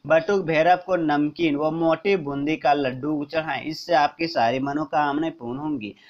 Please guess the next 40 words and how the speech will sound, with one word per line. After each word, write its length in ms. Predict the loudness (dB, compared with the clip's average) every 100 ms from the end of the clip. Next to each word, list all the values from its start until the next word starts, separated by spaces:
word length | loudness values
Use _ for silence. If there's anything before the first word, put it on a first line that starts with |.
| _
पढ़ाई 380 | 2 2 2 0
के 240 | 0 0
लिए 220 | 2 2 2
विदेश 480 | 0 0 0 0 -6
जाने 280 | -4 -2 0
का 140 | 0
इच्छुक 400 | 0 -4 -10 -10 -8
विद्यार्थियों 600 | -8 -4 0 0 0 -10
के 120 | -10
लिए 140 | -6 -4
इस 120 | -4
दिशा 360 | -4 -2 -2
में 260 | 0 -2 -4 -8 -6 0
आगे 260 | 0 0
बढ़ना 400 | 0 0 0 -2
चाहिए, 360 | -4 -8 -8 -8 -2
उल्लेखनीय 460 | 0 0 -2 -2
सफलता 480 | -2 -6 -6 -2 0
आपको 260 | 0 -2 -6
मिल 220 | -4 -4
सकती 380 | -6 -10 -8 -8
है। 220 | -8 -12 -18 -4
हड्डी 280 | -2 0 0
से 140 | -2 -2
संबंधित 580 | 0 0 2 0 0 0
कोई 200 | 2 2
भी 200 | 0 -2
इस-, 160 | -4 -12 -14 _ -4 -4 -4 -4
पर 100 | -2
पुरानी 440 | -2 -2 -2 0 -2
समस्या 560 | -4 -6 -6 -4 -2
है 200 | -2 -2
तो 180 | -4 -8
इस 300 | -6 -6 -6
मामले 400 | -6 -4 -4 -4
में 100 | -2
आपको 220 | -4 -4
पर्याप्त 520 | -12 -8 -4 -4 -4 -8
सावधानी 600 | -4 -4 -4 -6 -6 -6
रखें। 220 | -6